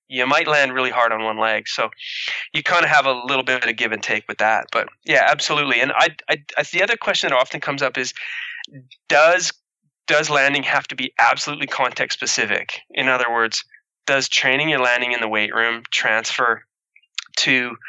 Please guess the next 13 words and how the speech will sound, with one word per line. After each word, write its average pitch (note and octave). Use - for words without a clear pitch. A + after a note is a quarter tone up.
uh, A#2
reducing D3
injury C3+
or A2+
increasing B2
resilience, A2+
um, A#2
in C#3
the B2
field? E3
Um, C3
great C#3
question. F3